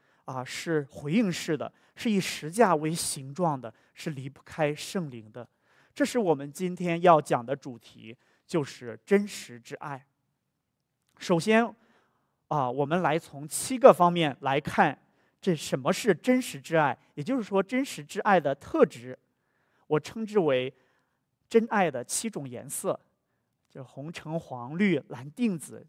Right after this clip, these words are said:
我用七色来去，啊，来描述这个真爱的特质。那接着呢，我们就来看这个真爱的范畴。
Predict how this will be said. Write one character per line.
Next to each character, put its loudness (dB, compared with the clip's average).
我 -10
用 -6
七 -8
色 4
来 -4
去， -8
啊， -18
来 -8
描 -6
述 -2
这 -6
个 -6
真 -6
爱 2
的 -4
特 6
质。 -8
那 2
接 0
着 4
呢， -4
我 -2
们 -10
就 -4
来 0
看 -6
这 -4
个 -2
真 -2
爱 4
的 -2
范 4
畴。 -10